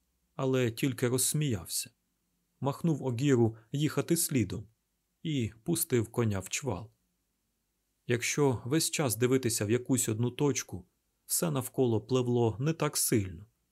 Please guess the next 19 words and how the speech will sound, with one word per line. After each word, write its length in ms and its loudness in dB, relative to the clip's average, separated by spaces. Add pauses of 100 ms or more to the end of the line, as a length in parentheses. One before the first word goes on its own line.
(480)
та 400 -2
і 80 -4
приємно 540 2
відчувати 720 -2 (340)
вітер 460 -4 (120)
на 180 -4
обличчі. 640 -4 (1400)
Курган 540 2 (140)
розкинувся 720 2
на 120 4
добрих 560 4
два 260 2
гайди, 520 0 (340)
але 380 2
трав'янистий 680 0
схил 500 2
був 340 0
досить 420 0
похилий. 520 -4